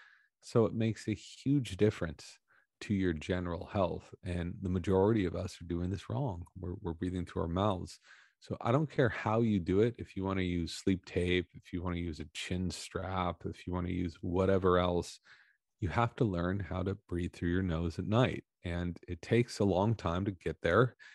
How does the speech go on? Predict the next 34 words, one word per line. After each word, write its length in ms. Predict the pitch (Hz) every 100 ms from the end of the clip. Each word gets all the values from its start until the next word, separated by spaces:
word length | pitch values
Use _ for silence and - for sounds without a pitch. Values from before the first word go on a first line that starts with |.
| - _
It 80 | -
can 140 | 90
take 240 | - 95 113
a 60 |
couple 340 | - 95 - 85
weeks. 320 | 85 95 -
It's 180 | 80 -
really 240 | 90 92
uncomfortable. 920 | 104 - 87 82 92 87 98 110 - -
You 80 | 90
feel 300 | - 98 92
ridiculous 720 | 87 76 85 78 87 98 98 -
using 300 | 78 82 80
a 60 | - _ 78
little 160 | 82
piece 260 | - 80 -
of 80 | -
tape, 400 | - 85 95 - - - - _ _
but 120 | -
track 460 | - - 98 107 -
your 80 | 127
sleep, 560 | - - - - - -
track 320 | - 98 107
the 60 | -
quality 480 | - - 85 92 113
of 80 | 120
your 100 | 123
sleep, 480 | - 170 170 - 110
and 160 | 95 90 - - -
<laughs> 340 | - - 131 -
look 240 | 110 -
at 100 | 139
what 200 | 131 127
happens. 580 | 151 190 - 85 82